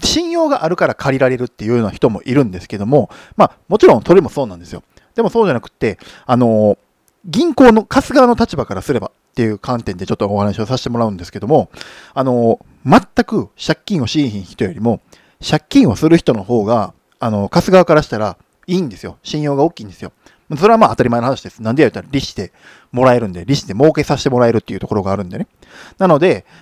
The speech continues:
その借金をしてくれる、お金を借りてくれるっていうのは、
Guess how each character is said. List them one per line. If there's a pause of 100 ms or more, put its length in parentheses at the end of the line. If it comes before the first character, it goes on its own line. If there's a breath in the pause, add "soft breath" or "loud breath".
(140)
そ
の
借
金
を
し
て
く
れ
る、
お
金
を
借
り
て
く
れ
る
っ
て
い
う
の
は、